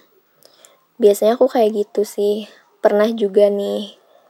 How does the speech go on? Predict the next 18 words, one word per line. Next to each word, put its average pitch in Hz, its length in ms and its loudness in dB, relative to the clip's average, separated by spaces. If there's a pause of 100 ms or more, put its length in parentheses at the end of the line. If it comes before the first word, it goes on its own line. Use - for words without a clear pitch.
dalam 214 560 0
keadaan 214 720 -4
yang 226 320 -2
ngantuk 202 400 -6
banget, 202 560 -2 (1040)
hingga, 214 640 2
tapi 254 240 0
ini 269 160 2
nggak 208 160 4
boleh 202 240 2
dicoba 202 560 -4
ya. 202 320 -4 (880)
Aku 240 240 -4
biasanya 214 640 2
tuh 262 480 2
minyak 214 240 -2
kayu 214 160 -2
putih 214 720 -2